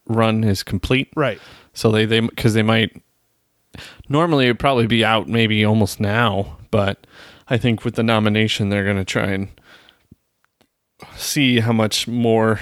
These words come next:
Speaker 1: <laughs> I mean, this just sound terrible, but how much more they can milk the public <laughs> from the theater. <laughs>
Speaker 2: Yeah, there's nothing wrong with that. And then also, then they can put it on their box.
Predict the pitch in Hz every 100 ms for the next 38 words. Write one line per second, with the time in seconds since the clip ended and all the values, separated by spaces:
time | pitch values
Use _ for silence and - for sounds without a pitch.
0 | - 113 - - - - _ _ - 107
1 | 104 95 _ _ _ 117 - - - 107
2 | 95 123 107 104 131 104 104 110 120 147
3 | 147 - 151 143 123 113 113 117 113 -
4 | 110 123 110 104 104 - - 143 131 135
5 | 135 - 139 123 107 131 110 117 117 -
6 | - 277 170 220 339 320 202 196 302 143
7 | 139 170 175 175 196 165 160 - 139 151
8 | _ - _ _ 135 156 170 165 175 151
9 | 160 147 143 135 135 120 101 139 - -
10 | -